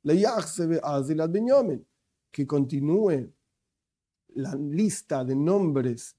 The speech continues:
padre, padre, padre, padre, hasta Binyamin, el fer-, original Binyamin, hijo de Yaakov y Rochel. Entonces, si el objetivo es de saber cuál es la ascendencia de él, pues enso-, entonces dame la ascendencia completa. Pero la cortaron en el medio. Elo, Maishna Hanei,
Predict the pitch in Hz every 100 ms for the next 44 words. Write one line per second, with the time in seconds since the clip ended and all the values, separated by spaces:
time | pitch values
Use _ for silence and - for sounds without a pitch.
0 | _ - 165 170 147 151 165 151 151 175
1 | 196 233 233 208 208 208 175 170 165 156
2 | 135 131 156 202 190 139 123 131 117 131
3 | 127 131 147 143 190 190 151 143 139 135
4 | 180 196 151 143 165 160 160 190 208 _
5 | _ 226 269 277 269 - _ - 196 220
6 | 285 294 233 - _ _ _ _ _ 139
7 | 160 156 170 180 285 277 196 - 165 196
8 | 180 170 190 165 135 147 175 175 208 285
9 | 226 156 143 139 202 214 180 196 202 160
10 | 156 143 139 151 151 135 131 123 135 123
11 | 107 156 160 196 185 247 202 170 196 240
12 | 143 123 - _ _ _ - _ _ -
13 | 127 117 117 107 - _ _ - 123 175
14 | 175 - 156 170 151 120 127 165 175 156
15 | 175 202